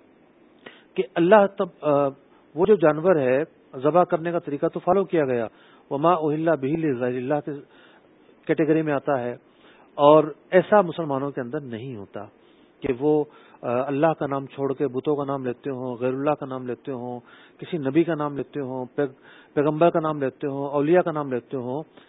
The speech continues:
ذبح کرتے وقت ایسا کہیں بھی نہیں ہوتا۔ صرف اتنا ہوتا ہے کہ جانور منسوب کیا جا رہا ہوتا ہے فلاں کے اصالہ ثواب کے لیے، ذبح کرتے وقت تو اللہ تعالیٰ ہی کا نام لیا جا رہا ہوتا ہے۔ تیسری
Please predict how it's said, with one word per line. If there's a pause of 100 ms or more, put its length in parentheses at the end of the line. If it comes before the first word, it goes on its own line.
(160)
ذبح
کرتے
وقت
ایسا (420)
کہیں
بھی
نہیں
ہوتا۔ (680)
صرف
اتنا
ہوتا
ہے (500)
کہ (380)
جانور
منسوب
کیا
جا
رہا
ہوتا
ہے
فلاں
کے
اصالہ (120)
ثواب
کے
لیے، (380)
ذبح
کرتے
وقت
تو
اللہ
تعالیٰ (220)
ہی
کا
نام
لیا
جا
رہا
ہوتا
ہے۔ (920)
تیسری